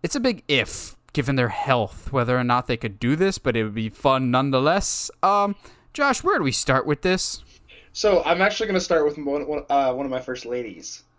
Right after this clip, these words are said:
Speaker 1: Go for it.
Speaker 2: Ladies! Um, and only because you brought up Matthew Lillard, 'cause I have Sarah
Speaker 1: <gasps>
Speaker 2: Michelle Gellar in
Speaker 1: Dude!
Speaker 2: this.
Speaker 1: Dude! I
Speaker 2: Like,
Speaker 1: almost
Speaker 2: let's
Speaker 1: put her! I
Speaker 2: go!
Speaker 1: genuinely almost put her! I almost had her as an honorable mention. I was just like,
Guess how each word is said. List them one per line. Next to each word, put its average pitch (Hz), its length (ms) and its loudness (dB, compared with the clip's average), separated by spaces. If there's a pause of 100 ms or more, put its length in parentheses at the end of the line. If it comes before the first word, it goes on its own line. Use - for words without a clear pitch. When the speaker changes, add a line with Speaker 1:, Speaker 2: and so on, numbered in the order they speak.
(160)
Speaker 1:
Go 185 160 2
for 226 220 4
it. - 20 8
Speaker 2:
Ladies! 196 1200 2 (300)
Um, 160 400 4 (260)
and 170 220 0
only 196 340 4
because 185 340 -2
you 165 100 -2
brought 147 240 0
up 139 140 0
Matthew 143 360 -8
Lillard, 135 400 -2
'cause 156 180 0
I 139 120 0
have 143 320 0
Sarah 151 680 2
Speaker 1:
<gasps> - 100 -8
Speaker 2:
Michelle 151 540 0
Gellar 156 600 4
in 156 100 2
Speaker 1:
Dude! 160 460 6
Speaker 2:
this. 208 120 -2 (520)
Speaker 1:
Dude! 427 680 2
I 311 180 4 (260)
Speaker 2:
Like, 453 160 8
Speaker 1:
almost 415 160 2
Speaker 2:
let's 320 340 10
Speaker 1:
put 392 180 4
her! 403 100 4
I 427 400 6
Speaker 2:
go! 427 80 0
Speaker 1:
genuinely 392 640 2
almost 359 280 2
put 330 180 2
her! 233 280 2 (300)
I 226 160 4
almost 277 380 2
had 277 220 2
her 262 120 4
as 247 80 0
an 254 60 4
honorable 247 320 2
mention. 240 280 0
I 220 60 2
was 208 80 -2
just 208 140 -4
like, 196 240 -2